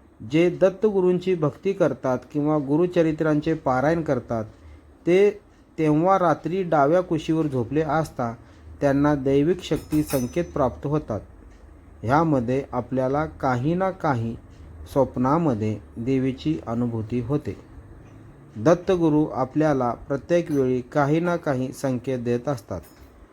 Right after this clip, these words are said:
गुरुचरित्रांचे पारायण करताना ह्या गोष्टीचा अनुभव येतात व आपल्याला आपल्या प्रश्नांचे उत्तरे देखील मिळतात,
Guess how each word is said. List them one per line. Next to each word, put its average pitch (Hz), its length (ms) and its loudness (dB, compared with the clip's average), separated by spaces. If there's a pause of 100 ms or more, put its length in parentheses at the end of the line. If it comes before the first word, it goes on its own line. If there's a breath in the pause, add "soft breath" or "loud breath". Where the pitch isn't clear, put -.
(300)
गुरुचरित्रांचे 143 960 0
पारायण 127 540 -2
करताना 117 460 -4
ह्या 117 260 -4
गोष्टीचा 139 520 -4
अनुभव 117 480 -4 (100)
येतात 113 300 -6 (540 loud breath)
व 127 320 2 (160)
आपल्याला 113 720 -4 (280)
आपल्या 123 480 2
प्रश्नांचे 151 680 0
उत्तरे 135 420 -2
देखील 135 420 -2
मिळतात, 107 440 -2